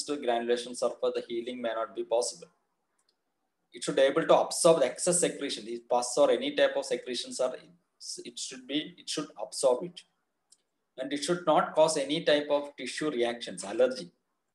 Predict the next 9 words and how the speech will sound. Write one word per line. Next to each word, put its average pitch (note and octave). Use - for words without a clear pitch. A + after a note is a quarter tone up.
And B2
it B2
should F3
prevent D#3+
the D#3
entry C#3+
of D3
microorganism B2
and B2